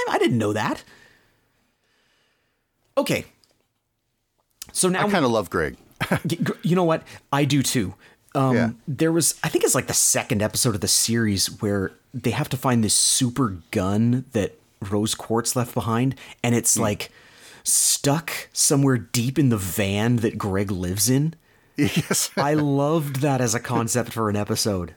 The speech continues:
Speaker 1: Like, that he's just
Speaker 2: Yeah.
Speaker 1: like, like, that's the thing. Like, you know what the theme of this is? Superheroes.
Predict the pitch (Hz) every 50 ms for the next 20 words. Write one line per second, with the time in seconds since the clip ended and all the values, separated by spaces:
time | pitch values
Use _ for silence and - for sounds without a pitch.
0 | _ _ - 110 110 120 - - 123 113 120 117 113 - 127 120 117 113 - 127
1 | 117 117 - - - - - - - - 170 170 - - 233 262 254 - - 214
2 | - - 202 208 180 127 104 120 135 135 - - 156 - - - 151 - - 220
3 | 370 453 440 427 - 202 - - 190 202 190 151 110 123 113 - - - - -
4 | 131 131 - - - 226 220 - - 107 107 110 95 90 82 92 - - -